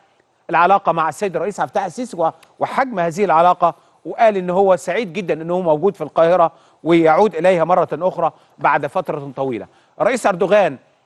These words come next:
زار مصر مرتين، ألفين وحداشر، ألفين وحداشر كان رئيس الوزراء، وأيضًا ألفين واتناشر كان رئيس الوزراء.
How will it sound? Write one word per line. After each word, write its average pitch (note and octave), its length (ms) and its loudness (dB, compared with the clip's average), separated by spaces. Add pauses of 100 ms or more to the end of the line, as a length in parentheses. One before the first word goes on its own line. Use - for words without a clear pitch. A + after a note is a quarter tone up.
(240)
زار A#3 260 2
مصر C4 440 0
مرتين، F3+ 580 -4 (500)
ألفين F3+ 240 -2
وحداشر، D4+ 600 0 (1600)
ألفين G#3+ 260 -2
وحداشر D4 520 0 (580)
كان F3 180 0
رئيس F#3+ 300 -4
الوزراء، A3+ 540 2 (360)
وأيضًا C4 560 0
ألفين A3+ 280 -4
واتناشر G#3+ 680 -4
كان G3 220 0
رئيس E3+ 320 -6
الوزراء. A#2+ 480 -8